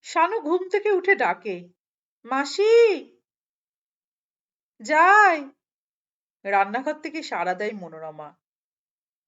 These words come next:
"আমাকে মশা কামড়াচ্ছে, চুলকে দাও।" কেটলির জল ফুটে গেল।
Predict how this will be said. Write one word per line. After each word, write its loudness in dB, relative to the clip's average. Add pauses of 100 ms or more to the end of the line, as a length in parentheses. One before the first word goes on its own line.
(340)
"আমাকে -2
মশা -2
কামড়াচ্ছে, -2
চুলকে -2
দাও।" 0 (2000)
কেটলির -4
জল -2
ফুটে -8
গেল। -10